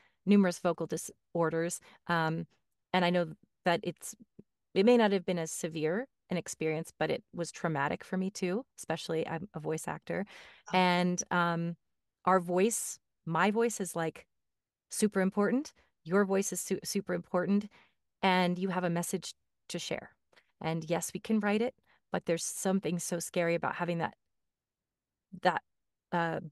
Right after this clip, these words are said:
Speaker 1: box of expression taken where you can't talk and you can't share and you can't, it's, it's very difficult. So I would love to know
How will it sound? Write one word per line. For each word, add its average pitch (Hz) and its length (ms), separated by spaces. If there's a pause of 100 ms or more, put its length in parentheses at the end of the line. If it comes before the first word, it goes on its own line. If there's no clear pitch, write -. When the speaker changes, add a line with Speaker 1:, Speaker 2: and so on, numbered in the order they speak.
Speaker 1:
box 170 280
of 165 80
expression 165 640 (320)
taken 165 400 (380)
where 175 120
you 196 120
can't - 340
talk - 460
and 185 100
you 175 80
can't - 280
share 180 280
and 170 100
you 185 80
can't, - 280 (800)
it's, - 200
it's - 180
very 190 280
difficult. 165 520
So 170 380 (720)
I 214 640
would 202 140
love 196 220
to 208 120
know 175 480